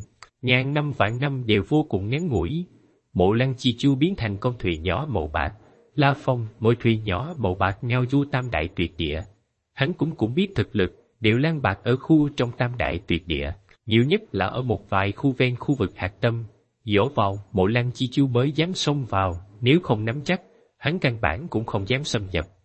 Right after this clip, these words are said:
Dù sao, mục đích chủ yếu của La Phong là tu luyện, chứ không phải mạo hiểm. Khuynh Phong chơi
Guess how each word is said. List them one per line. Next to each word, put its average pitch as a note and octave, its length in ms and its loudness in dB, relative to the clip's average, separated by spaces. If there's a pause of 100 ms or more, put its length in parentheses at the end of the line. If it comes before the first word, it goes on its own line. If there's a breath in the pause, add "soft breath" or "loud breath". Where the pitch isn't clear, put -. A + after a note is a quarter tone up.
(120)
Dù G#2 200 4
sao, A#2 380 0 (220)
mục B2+ 180 4
đích G3+ 200 0
chủ A#2 120 4
yếu D3+ 220 2
của F3 140 2
La D3+ 160 2
Phong D3 260 -2
là G2 180 2
tu D3 220 2
luyện, E2 260 0 (240)
chứ G#3+ 180 2
không C#3 200 0
phải E3+ 160 -2
mạo F#2+ 180 0
hiểm. F#2 360 0 (180)
Khuynh D#3+ 260 6
Phong D3 280 0
chơi C3 240 4